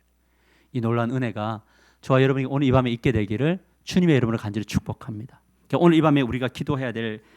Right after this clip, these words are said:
예, 여러 가지 질문들이 있는데요. 어, 이게 몇 가지 빨리 지나갈게요. 당신의 인생 콜-, 인생 콜라 다이어트는 무엇인가? 그 누구에게도 그 무엇에도 방해받기를 원하지 않는 것은 무엇인가?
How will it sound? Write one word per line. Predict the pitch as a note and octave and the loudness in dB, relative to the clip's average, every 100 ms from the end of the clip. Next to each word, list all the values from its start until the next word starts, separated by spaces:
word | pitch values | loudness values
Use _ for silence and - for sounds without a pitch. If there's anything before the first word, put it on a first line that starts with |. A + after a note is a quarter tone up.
| _ | _
예, | A2 G#2 | -8 -4
여러 | A#2+ | -2
가지 | C3+ A#2+ | -2 -4
질문들이 | - C3+ D#3 D3 C3 | 0 4 4 4 2
있는데요. | A2 G#2+ A2 G3 - _ _ _ - | 2 0 -2 -4 -6 _ _ _ -8
어, | G#2 G2 | -6 -6
이게 | A#2 B2+ A#2 | -8 -10 -8
몇 | B2+ - | -8 -6
가지 | C3+ B2 - | -8 -8 -10
빨리 | E3+ E3+ | -6 -6
지나갈게요. | - A2 G#2 B2 | -4 -4 -4 -10
당신의 | A2 C3 C3+ F3 | 2 4 6 6
인생 | C3 B2+ D3 C3+ | 6 4 2 -2
콜-, | - D#3+ - | -2 -12 0
인생 | C3+ C3 D3 G3 - _ _ | 4 4 4 -2 -2 _ _
콜라 | - D#3+ | -6 -4
다이어트는 | B2+ A2 A2+ A#2+ | -4 -4 -2 -2
무엇인가? | G2+ A2+ - G2+ G2 G#2 _ _ _ _ | 0 -4 -2 -4 -6 -16 _ _ _ _
그 | - | 2
누구에게도 | D3 D#3+ F#3 E3+ E3 D3+ | 4 6 4 2 2 0
그 | C#3 | 2
무엇에도 | B2+ C3+ D3 - _ - A#2+ - B2 D#3 G3+ | 4 4 2 -2 _ -12 -10 -8 -6 -6 -8
방해받기를 | - C3+ D3 B2+ - B2+ | 0 2 2 -2 -6 -6
원하지 | A2 A2 B2 - | -4 -2 -2 -4
않는 | A2 C#3 G3 | -4 -2 0
것은 | A3 C#3+ D3+ | 0 0 -2
무엇인가? | G2 A2+ - A2 A#2+ | -8 -10 -12 -14 -14